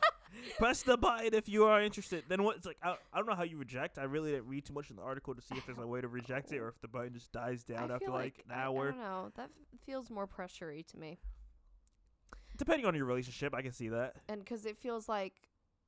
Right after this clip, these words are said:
Speaker 1: I don't know. I don't know. And it's that whole, like, feeling that if the guy is doing it, you have to, like, bow down to the guy.
Speaker 2: Damn right.
Speaker 1: Mm-hmm.
Speaker 2: <laughs>
Speaker 1: You funny.
Speaker 2: Um,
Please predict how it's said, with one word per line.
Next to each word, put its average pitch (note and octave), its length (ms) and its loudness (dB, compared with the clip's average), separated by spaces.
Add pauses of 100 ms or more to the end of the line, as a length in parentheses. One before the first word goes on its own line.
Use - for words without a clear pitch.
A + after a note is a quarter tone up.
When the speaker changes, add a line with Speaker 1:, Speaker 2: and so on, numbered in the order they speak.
(120)
Speaker 1:
I G#3+ 120 -8
don't F3 140 -6
know. A2 280 -10 (720)
I A#3+ 120 0
don't C4+ 160 -2
know. A3+ 200 0
And G3 100 -4
it's G3 140 -10
that A#3 120 -4
whole, A3+ 260 -4
like, G3+ 300 -8 (720)
feeling A3 500 0
that G#3 220 2
if G3+ 140 -2
the G3+ 80 -4
guy F#3+ 300 2
is F#3+ 200 -2
doing F3+ 400 -4
it, F3 160 -6
you F3+ 120 -2
have F3 120 -4
to, F#3 120 -6
like, F3 340 -6
bow F3+ 240 0
down F3+ 320 -2
to F3+ 120 -10
the E3+ 120 -6
guy. E3 500 0
Speaker 2:
Damn A#2+ 300 -8
right. D3 360 -2 (720)
Speaker 1:
Mm-hmm. F3+ 260 -14 (1000)
Speaker 2:
<laughs> - 0 - (760)
Speaker 1:
You G3 120 -12
funny. - 380 -16 (1800)
Speaker 2:
Um, F3 500 4